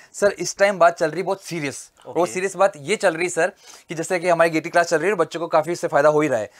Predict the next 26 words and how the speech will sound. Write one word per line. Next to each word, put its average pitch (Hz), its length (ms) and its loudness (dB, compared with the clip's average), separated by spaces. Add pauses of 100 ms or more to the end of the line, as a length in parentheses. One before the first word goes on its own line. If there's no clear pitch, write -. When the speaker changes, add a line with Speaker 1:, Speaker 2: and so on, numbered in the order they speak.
(120)
Speaker 2:
हम्म। 190 180 -4
Speaker 1:
But - 100 -4
फिर 202 240 -2
भी 226 200 -4
सर 208 380 2
एक 180 220 -4
आध 196 100 2
चीजें 190 220 -10
सामने 175 360 -6
आना 160 160 -2
नजर 143 140 0
आ 127 80 0
रही 117 140 -8
है 110 60 -12
और 131 80 -10
वो 160 80 -4
क्या 175 140 2
है 180 80 4
कि 202 160 -6 (100)
हर 170 120 4
बार 202 140 4
गेट 170 200 -4
की 202 100 -10
एक, - 240 -12
एक, 170 140 -10
एक 147 480 -14